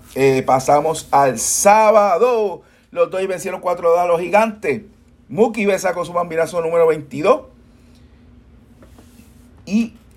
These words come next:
eh, Freeman sacó su número quince. Mookie Betts llegó a los doscientos bambinazos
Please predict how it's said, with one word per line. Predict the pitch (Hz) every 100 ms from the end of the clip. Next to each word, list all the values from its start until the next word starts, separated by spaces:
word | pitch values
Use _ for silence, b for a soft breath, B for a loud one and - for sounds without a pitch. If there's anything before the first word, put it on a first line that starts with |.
| _ - - _
eh, | 127 160 160
Freeman | 156 180 180
sacó | - 147 156 165
su | - 147
número | 139 165 190 185 175 175
quince. | - 175 180 165 - 135 107 104 B B B B B - - - - - -
Mookie | 127 147 165
Betts | 170 160
llegó | 139 156
a |
los | 170
doscientos | 139 135 147 156 170
bambinazos | 156 127 147 156 -